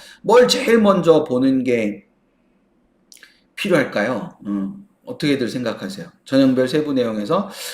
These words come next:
제일 먼저 봐야 되는 게 뭘까? 아, 이렇게 생각을 해보니까, 음, 뭐, 여러 가지 생각을 하실 수 있지만,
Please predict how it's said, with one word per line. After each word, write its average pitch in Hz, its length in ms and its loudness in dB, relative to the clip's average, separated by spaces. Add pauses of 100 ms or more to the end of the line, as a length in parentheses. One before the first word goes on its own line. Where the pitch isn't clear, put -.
제일 269 280 -2
먼저 175 340 2
봐야 113 260 0
되는 107 280 -6
게 156 320 -6 (220)
뭘까? 123 720 -4
아, - 300 -18
이렇게 - 180 -20
생각을 131 340 0
해보니까, 143 720 -6 (340)
음, 95 340 -10 (640)
뭐, 151 580 -2
여러 254 240 2
가지 226 200 0
생각을 208 320 4
하실 185 240 -2
수 156 120 -8
있지만, 113 500 -8